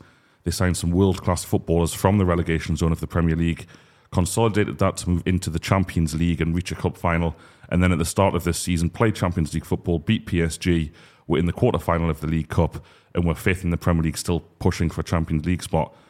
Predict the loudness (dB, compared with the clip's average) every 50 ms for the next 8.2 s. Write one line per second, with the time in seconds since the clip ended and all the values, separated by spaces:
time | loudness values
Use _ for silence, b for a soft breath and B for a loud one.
0 | b b b b b 0 4 4 4 2 2 0 0 0 0 -2 -6 -12 -18 -8
1 | -6 -6 -6 -2 -2 -2 -2 -2 -2 -2 0 0 2 2 0 -2 -4 -2 -2 -2
2 | -2 -2 -4 -2 -2 -2 -2 -2 -6 -4 -2 2 2 4 4 4 4 2 2 2
3 | 2 2 0 b b b b b b b b b b b -2 0 0 2 2 2
4 | 2 2 4 4 4 4 2 0 0 -2 -2 -2 -2 -6 -12 -18 _ -10 -8 -4
5 | -2 -2 -4 -4 -6 -12 _ -10 -8 -4 -4 -4 -4 -4 -6 -8 -8 -6 -6 -6
6 | -6 -6 -8 -14 b b b b b b b b -8 -6 -4 -2 -2 -2 0 0
7 | -2 -2 -2 -2 -2 0 -2 -4 -2 0 0 2 2 0 0 0 0 0 0 0
8 | -2 -4 -8 -12